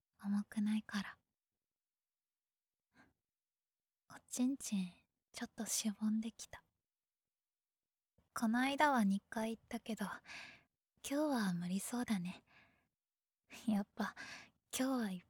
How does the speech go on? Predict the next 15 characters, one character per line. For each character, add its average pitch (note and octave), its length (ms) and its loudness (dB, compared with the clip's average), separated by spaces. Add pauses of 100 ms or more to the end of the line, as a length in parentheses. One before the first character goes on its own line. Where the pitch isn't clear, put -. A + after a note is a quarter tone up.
ぱ A#3 120 2
い A#3+ 80 2
出 C4+ 100 4
た C4+ 180 4
ん G#3+ 80 8
だ G3 120 0
よ。 F#3 120 -6 (2250)
う G#3+ 40 -2 (1900)
ん。 A#3 60 0
じ - 120 -2
ゃ A#3+ 40 2
あ、 A3 360 -4 (960)
こ - 160 -6
れ G#3 140 -2
で G#3 400 0